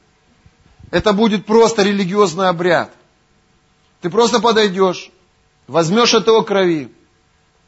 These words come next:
возьмёшь от его плоти, просто совершишь ещё одну религию в своей жизни. Это как повешать крестик себе на шею и понятия не иметь, что это такое вообще.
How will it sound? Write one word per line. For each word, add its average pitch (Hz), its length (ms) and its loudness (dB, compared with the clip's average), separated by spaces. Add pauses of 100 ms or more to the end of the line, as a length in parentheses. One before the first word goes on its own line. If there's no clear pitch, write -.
(140)
возьмёшь 160 420 0
от 202 100 0
его 202 180 2
плоти, 180 520 -2 (760)
просто 214 260 0
совершишь 196 640 0
ещё 220 480 2
одну 202 240 0
религию 185 460 -4
в - 40 -14
своей 131 220 -8
жизни. 113 420 -14 (840)
Это 170 220 -2
как 202 160 -2
повешать 208 520 2
крестик 190 520 0
себе 147 300 -6
на 139 100 -8
шею 113 420 -8 (720)
и 170 120 0
понятия 202 520 2
не 190 180 -4
иметь, 185 180 -4
что 190 260 2
это 180 140 -2
такое 165 420 -4
вообще. 135 680 -2